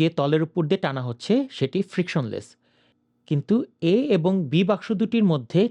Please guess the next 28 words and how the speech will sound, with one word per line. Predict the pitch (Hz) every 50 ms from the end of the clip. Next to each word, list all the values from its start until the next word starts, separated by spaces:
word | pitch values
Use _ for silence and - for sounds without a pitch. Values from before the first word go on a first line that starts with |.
| - _ _
ঠিকই | - - 202 220 233 233 - - 262 - -
ফ্রিকশন | - 156 - - - 143 127 123
রয়েছে। | 120 113 113 - - - 117 110 139 _ _ _ _ _ _ _ _ _ _ _ _ _
উপরের | - 123 - - 185 226 226 180
বাক্সটির | 170 156 - - 180 - 208 196 160 147
জন্য | 156 139 139 156 190 - _ -
এক্স | 135 - -
অ্যাক্সিস | - 170 175 - 214 208 196 175
বরাবর | 185 165 139 135 127 165 208 247 240 _ _ _ _ - -
শুধুই | - - 165 160 143 147 170 254 285 277 254 - -
ফ্রিকশন | - 170 170 175 - - - 214 202 190 -
ফোর্স | - 165 147 139 117 - - -
কাজ | 113 113 - - _
করছে। | - 117 - - - - 113 - - _ _ _ _ _ _ _ _ _ _ _ _
ওয়াই | - - 113 113 131
অ্যাক্সিস | 160 165 - - 240 233 - 160 151
বরাবর | 147 139 131 120 113 117 131 147 185 226 226 170
নিচের | 135 131 _ - 156 151 135 123 139
দিকে | 135 - _ - 170 208 262 277 175 139
বাক্সটির | 135 127 - - 143 - - 180 202 - - _
ওয়েট | 151 139 135 175 202 _ - _ _ _ _ _ _ -
আর | 131 123 120 127 - 165
উপরের | 143 _ 202 220 233 226 175 160
দিকে | 156 - - 170 196 190 135
বি | 123 151 135
বাক্সটি | 156 143 - - - 170 - 208 175 147
দ্বারা | 131 123 143 170 - -
একটা | 120 _ _ 185